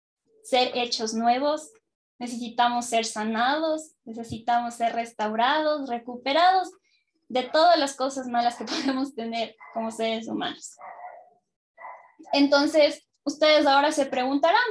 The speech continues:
pero, o sea, ¿de qué cosas necesitamos? ¿De qué cosas nomás posiblemente podemos ser como que recuperados o sanados? Porque a veces como que no somos conscientes de muchas cosas en nuestra vida, de que nos es-,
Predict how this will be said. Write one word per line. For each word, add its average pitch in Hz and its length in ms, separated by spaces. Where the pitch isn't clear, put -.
pero, 277 300
o 277 40
sea, 330 200
¿de 330 160
qué 370 180
cosas 392 380
necesitamos? 262 1000
¿De 277 100
qué 349 200
cosas 349 280
nomás 269 360
posiblemente 247 640
podemos 240 460
ser 233 260
como 220 260
que 220 120
recuperados 247 1200
o 233 80
sanados? 262 720
Porque 233 220
a 269 60
veces 302 400
como 277 240
que 302 100
no 311 140
somos 311 360
conscientes 254 640
de 220 260
muchas 277 300
cosas 254 300
en 233 100
nuestra 233 340
vida, 269 460
de 226 220
que 214 400
nos 226 180
es-, 240 160